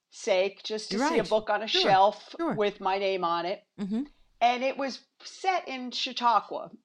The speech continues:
Speaker 2: Chautauqua.
Speaker 1: Uh,
Speaker 2: Now,
Speaker 1: which
Speaker 2: now,
Speaker 1: is
Speaker 2: wait a minute. Now,
Speaker 1: Yeah, what
Speaker 2: uh,
Speaker 1: is
Speaker 2: so,
Speaker 1: Chautauqua?
Speaker 2: no, wait.
Speaker 1: I,
Speaker 2: Let's,
Speaker 1: it's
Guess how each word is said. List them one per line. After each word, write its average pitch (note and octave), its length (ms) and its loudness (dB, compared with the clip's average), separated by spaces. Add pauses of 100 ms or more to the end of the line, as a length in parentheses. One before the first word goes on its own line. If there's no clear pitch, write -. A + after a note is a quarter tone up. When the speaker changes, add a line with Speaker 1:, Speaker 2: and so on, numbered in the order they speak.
(140)
Speaker 2:
Chautauqua. B3 480 6
Speaker 1:
Uh, - 40 4
Speaker 2:
Now, B3 140 6
Speaker 1:
which A#3 80 -2
Speaker 2:
now, B3+ 80 4
Speaker 1:
is B3 80 6
Speaker 2:
wait C#4+ 120 6
a C#4+ 40 -2
minute. F3+ 200 -2
Now, F#3 220 0 (400)
Speaker 1:
Yeah, B3+ 380 8
what C4+ 220 10
Speaker 2:
uh, - 20 6
Speaker 1:
is D4 120 6
Speaker 2:
so, C#4 160 10
Speaker 1:
Chautauqua? B3 460 10
Speaker 2:
no, A#3 140 10
wait. A3+ 220 8
Speaker 1:
I, C4+ 140 12
Speaker 2:
Let's, A3 180 -4
Speaker 1:
it's - 180 -4